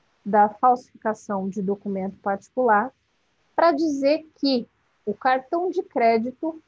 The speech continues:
ou débito é um documento particular. Não vejo necessidade da gente ter um parágrafo específico pra falar que o cartão de crédito ou débito é documento particular.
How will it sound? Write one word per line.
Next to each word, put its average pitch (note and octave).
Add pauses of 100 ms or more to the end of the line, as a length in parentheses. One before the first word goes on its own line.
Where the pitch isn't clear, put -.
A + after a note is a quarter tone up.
(140)
ou A#3+
débito A3+ (680)
é B3+ (300)
um C#4+
documento A#3+ (120)
particular. A3+ (1000)
Não D4
vejo D4
necessidade G#3+ (280)
da G#3
gente G#3+
ter G#3+
um G3+ (100)
parágrafo G#3 (200)
específico C#4 (400)
pra C4+ (360)
falar A#3
que B3
o A#3
cartão A3+
de G#3+
crédito B3+
ou B3
débito G3+ (200)
é G#3+
documento G3+
particular. G#3+